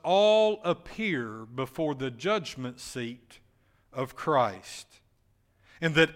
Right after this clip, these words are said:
every one may receive the things done in his body according to that he hath done,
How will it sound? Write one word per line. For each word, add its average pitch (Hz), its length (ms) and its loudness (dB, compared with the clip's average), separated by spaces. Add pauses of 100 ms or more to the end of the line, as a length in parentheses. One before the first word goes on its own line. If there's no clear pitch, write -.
every 247 480 2
one 202 380 2
may 175 140 2
receive 196 520 -4
the 202 140 -2
things 214 360 -4
done 196 220 0
in 190 120 -4
his 190 200 -4
body 147 420 4
according 226 500 2
to 196 100 -4
that 196 300 2
he 185 180 -4
hath 165 260 -4
done, 147 500 0